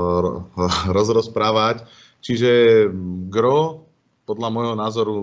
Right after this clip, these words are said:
na, vo všetkých odboroch fakulty riadenia informatiky, v tých, e, inžinierských štúdiách spočíva, alebo malo by spočívať v projektovej výučbe, kde sa podľa môjho názoru tí študenti najviac naučia, e,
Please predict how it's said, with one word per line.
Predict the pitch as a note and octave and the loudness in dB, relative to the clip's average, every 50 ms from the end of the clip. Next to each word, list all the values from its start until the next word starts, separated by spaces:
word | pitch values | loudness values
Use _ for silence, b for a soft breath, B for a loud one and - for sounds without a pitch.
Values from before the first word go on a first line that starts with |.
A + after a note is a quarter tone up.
| G2 F#2+ F2+ | -6 -8 -8
na, | F2+ F2+ F2+ | -8 -6 -6
vo | F2+ F#2+ F#2 | -6 -6 -6
všetkých | F#2 - A2 - - G#2 F#2 | -2 -4 -4 -4 -4 -6 -6
odboroch | F#2 G2 G2+ G2 G2+ F#2+ F#2 F#2 F#2 - _ | -4 -4 -4 -4 -4 -4 -4 -4 -6 -12 _
fakulty | - F#2+ F#2+ G2 G2+ F#2+ F#2 G2 F#2 | -10 -8 -8 -8 -8 -8 -6 -4 -4
riadenia | F#2+ F#2+ F#2+ F#2 F#2+ F#2+ F#2 F2+ | -2 -2 -2 -4 -4 -6 -4 -4
informatiky, | F2+ F#2 F#2 F#2 F#2+ F#2 F#2+ F#2 F2+ F#2 F#2 F2+ - G2 F#2 F#2 F#2 F#2+ G2 F#2+ | -6 -6 -6 -6 -6 -6 -6 -8 -8 -8 -10 -10 -6 -6 -4 -4 -4 -4 -6 -10
v | F#2+ - _ _ | -14 -20 _ _
tých, | F#2 F2 F2 - - - - | -10 -10 -10 -12 -18 -20 -16
e, | - F2 F2+ F2 G2 | -10 -8 -6 -4 -4
inžinierských | G2+ G2 G#2 G2+ G2 F#2 G2 - F#2+ | -2 -2 -2 -2 -2 -4 -6 -8 -12
štúdiách | - - G#2 F#2+ F#2 F#2+ F#2+ F#2 F#2 F#2 b b b b b b b b b _ | -8 -6 -6 -2 -2 -2 -2 -2 -4 -6 b b b b b b b b b _
spočíva, | - - - - G#2+ A2 G#2+ - - A2+ G2+ G2 G2 G2 F#2+ | -18 -18 -2 2 2 2 2 0 -4 -4 -4 -2 -2 -2 -2
alebo | F#2 F#2 F2+ F2+ | -4 -4 -4 -4
malo | F#2 F2+ F#2+ G2 | -4 -4 -4 -4
by | F#2+ F2+ | -6 -6
spočívať | F2+ F2+ - F#2 F#2 F#2 - G2+ F2+ F2 - - | -8 -8 -8 -8 -8 -6 -6 -8 -8 -8 -10 -8
v | - | -4
projektovej | F#2+ G2+ G#2+ G#2 G#2 G#2 - G#2 G2+ F#2+ F2+ | 0 0 2 0 0 -2 -4 -4 -2 -2 -4
výučbe, | F2 F#2+ G2 G2+ G2+ G2 F#2+ G2 G2+ G#2 G#2+ G#2+ G#2+ B B B B B B B B _ F#2 | -4 -4 -4 -4 -6 -6 -4 -4 -2 -2 -4 -6 -8 B B B B B B B B _ -12
kde | F2+ F2+ F#2 F#2 F#2 F#2 F#2 F#2 F#2 F#2 F#2 F#2 F2+ F#2 F2+ F2+ F2+ F2 F2 E2+ F2+ | -10 -6 -4 -2 0 0 0 0 2 2 2 2 2 2 2 2 0 0 -2 -6 -8
sa | F2+ F#2 F2+ | -10 -12 -8
podľa | F2+ F#2+ F#2 F#2+ F#2+ F#2+ | -4 -2 0 0 0 0
môjho | F#2+ F#2 F#2 | 0 0 -2
názoru | F#2 F2+ F2+ F2+ F#2+ F#2+ F#2 F#2 | 0 -2 -2 0 0 0 -2 -2
tí | F2+ F#2 F#2 - | -4 -6 -10 -12
študenti | - - A2 G#2+ G#2 G#2 G2 G2 G2 G2 F#2 | -6 -4 -2 -2 0 -2 -4 -4 -6 -4 -2
najviac | F#2 G2+ A2 G#2+ G#2 F#2 F2+ F#2 | 0 0 2 2 0 0 -2 -4
naučia, | F2 F#2 G2 G2 F#2+ - - F#2+ F2+ | -2 -2 -2 -2 -2 -4 -4 -4 -4
e, | F#2 F#2 F#2 F#2 F#2 F2+ F2+ F2 | -2 -4 -4 -4 -4 -4 -6 -8